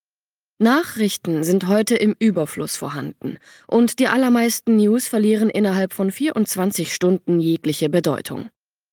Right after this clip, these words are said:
Von daher solltest du auf Nachrichten größtenteils verzichten. Wenn etwas wirklich Wichtiges in der Welt geschieht, wirst du es schon von deinen Freunden oder Kollegen erfahren.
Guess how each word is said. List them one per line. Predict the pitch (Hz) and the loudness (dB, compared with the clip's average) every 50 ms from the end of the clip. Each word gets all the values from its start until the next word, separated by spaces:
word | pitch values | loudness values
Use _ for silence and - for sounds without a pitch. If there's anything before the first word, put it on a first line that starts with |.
| _ _ _ _ - | _ _ _ _ -2
Von | - 214 214 196 | 2 2 4 4
daher | 214 254 311 330 294 240 190 156 143 - | 4 2 0 0 0 0 -2 -2 -4 -6
solltest | - 170 180 165 - 214 208 - - | -4 -2 -2 -2 -2 -2 -4 -4 -4
du | 240 - | -4 -2
auf | - 190 - - | -2 -4 0 0
Nachrichten | 190 170 160 156 - - 185 196 - - - 233 247 269 269 - 208 | 0 2 0 0 -2 -2 -4 -4 -4 -4 -2 0 0 0 0 -4 -6
größtenteils | 185 185 196 269 330 - - - - 247 - - - 180 175 185 202 - - - _ - - | -4 -2 0 0 0 -2 -4 -2 -2 -4 -2 0 0 2 2 2 0 -2 -6 -8 _ -12 -14
verzichten. | - 262 - - - - - - - - - - - - _ _ _ _ _ _ _ _ _ _ _ _ - | -12 -12 -10 -8 -4 -4 -4 -4 -6 -8 -8 -8 -8 -8 _ _ _ _ _ _ _ _ _ _ _ _ 0
Wenn | - 226 302 349 349 | 4 4 4 4 4
etwas | - 269 254 - 254 226 214 - - | 0 -2 -4 -2 -2 -2 -2 0 0
wirklich | 190 240 294 285 - - 220 202 190 - - | 0 0 0 0 -4 -4 -4 -4 -4 -4 0
Wichtiges | 175 208 - - - 170 147 151 139 - | 0 0 0 -2 -6 -4 -4 -2 -4 -4
in | - - 160 | -4 -4 -2
der | 156 156 | -2 0
Welt | 160 175 180 - - | 0 0 -2 -2 -4
geschieht, | - 151 - - 202 208 - - _ - - - - - | -6 -4 -2 0 0 0 -2 -4 _ -20 -20 -20 -8 -2
wirst | 190 220 262 262 - - | 0 2 2 2 0 0
du | 240 | -2
es | 226 233 - | 0 0 0
schon | 240 226 220 220 | 0 2 2 2
von | 220 233 226 | 2 2 2
deinen | 196 196 190 185 190 | 2 2 2 2 0
Freunden | - - - 165 165 165 156 _ - 190 180 | -2 -4 -4 -2 -2 -2 -4 _ -2 -2 -2
oder | - 180 180 190 185 | -2 -2 -4 -4 -4
Kollegen | - - 185 165 151 147 139 - - 156 | -4 -4 -4 -2 -2 -2 -4 -2 -4 -4
erfahren. | - 180 185 - - 147 123 - 135 - - - | -4 -4 -6 -6 -6 -8 -10 -10 -10 -12 -14 -14